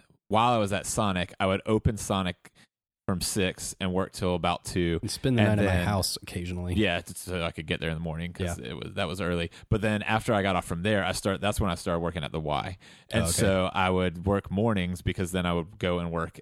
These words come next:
Speaker 1: at after-school programs in the afternoon. So I'd get off at Sonic around, you know, one thirty, two, and then would have to be at an after-school program between, like, two thirty and three.
Speaker 2: Hmm,
Speaker 1: Um,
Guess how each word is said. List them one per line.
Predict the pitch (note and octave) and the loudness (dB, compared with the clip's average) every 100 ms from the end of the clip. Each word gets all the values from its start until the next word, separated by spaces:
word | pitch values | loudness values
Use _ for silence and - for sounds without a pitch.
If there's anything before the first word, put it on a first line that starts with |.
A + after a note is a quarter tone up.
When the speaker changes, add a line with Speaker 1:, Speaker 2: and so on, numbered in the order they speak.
| - | -4
Speaker 1:
at | E2+ D#2+ - | -2 -4 -2
after-school | F#2 - E2 - E2+ | -2 -2 -6 -2 -2
programs | - D#2+ D#2+ D#2 D2+ | 0 0 -2 -2 -6
in | - | -4
the | E2+ | -4
afternoon. | E2+ D#2+ D#2+ | -4 -4 -4
So | E2+ | -2
I'd | F2 | -2
get | F#2 | 0
off | F2 | 0
at | - - | -2 -4
Sonic | E2+ D#2+ D#2+ | -2 -2 -2
around, | E2 D#2 E2 E2+ - - - | -2 -2 -4 -6 -14 -20 -4
you | F2+ | 0
know, | E2+ | 0
one | F2+ | 0
thirty, | E2+ E2+ D#2 | 0 0 -2
two, | - F2 E2 D#2 - - - | 0 0 2 -2 -8 -14 -4
and | F#2 | -2
then | F2+ | 0
would | E2 | 0
have | F#2+ - | -2 -4
to | F2+ | -4
be | E2 E2 D#2+ | -2 -2 -2
at | E2 E2 | -2 -2
an | D#2+ | -2
after-school | E2 - D#2 - D#2 | -4 -4 -8 -6 -4
program | D#2+ D#2+ E2 D#2 D#2 | -4 -2 -2 -4 -6
between, | E2 - D2+ | -6 -4 -4
like, | D2 - | -6 -6
two | F#2 | -6
thirty | D#2 A#1+ G1+ | -4 -4 -4
and | - | -6
three. | - - _ _ _ _ _ B2+ | -8 -8 _ _ _ _ _ 0
Speaker 2:
Hmm, | G#2+ | 0
Speaker 1:
Um, | F2+ | 0